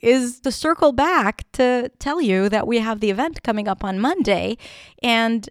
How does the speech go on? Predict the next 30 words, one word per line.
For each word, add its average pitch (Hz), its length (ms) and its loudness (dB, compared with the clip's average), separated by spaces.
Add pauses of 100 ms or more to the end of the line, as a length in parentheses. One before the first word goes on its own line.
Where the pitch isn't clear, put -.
now 220 200 0
you 247 160 0
know 254 120 0
why 240 180 -2
I'm 247 140 -2
super 226 300 -4
excited 196 840 -2 (100)
about 180 640 -2 (640)
interacting 196 1080 -2
with 170 580 -4
my 170 220 -4
community 226 580 0
again - 480 -8
and 180 180 -2
why 170 180 0
I 165 120 -4
haven't 202 540 -6
been 170 240 -2
doing 156 280 -2
it 156 160 -6 (460)
too 185 180 0
much - 760 -6 (760)
over 160 280 -4
the 139 100 -6
past 147 560 -10
few - 260 -6
months. - 540 -10 (400)
So - 500 -4 (1000)
that's 160 240 -8
it. - 340 -4